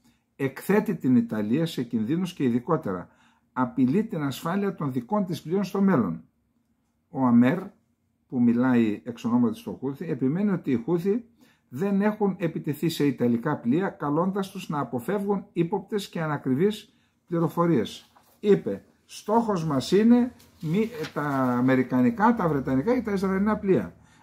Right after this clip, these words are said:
Αν η Ιταλία σταματήσει ξανά μία από τις επιθέσεις μας, κάποιο ντρόν ή, ε,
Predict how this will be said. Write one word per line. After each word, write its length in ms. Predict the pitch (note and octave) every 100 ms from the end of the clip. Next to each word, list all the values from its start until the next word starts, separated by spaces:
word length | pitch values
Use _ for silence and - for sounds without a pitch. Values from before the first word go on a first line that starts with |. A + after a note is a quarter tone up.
| _
Αν 240 | F3 G#3+
η 80 | A3+
Ιταλία 440 | A3 G#3 F#3+ A3 G#3
σταματήσει 520 | - E3+ E3 G3+ F3
ξανά 300 | F3+ F#3 G#3
μία 280 | E3+ G3+ F#3
από 160 | D#3
τις 180 | D#3 -
επιθέσεις 480 | C3 C#3 C#3+ B2+ B2
μας, 180 | F3 E3
κάποιο 320 | D#3 D#3 D3+
ντρόν 300 | B2 D3+ C#3+
ή, 360 | C#3 C3+ A#2 A#2 - _ A2 A#2+
ε, 80 | C3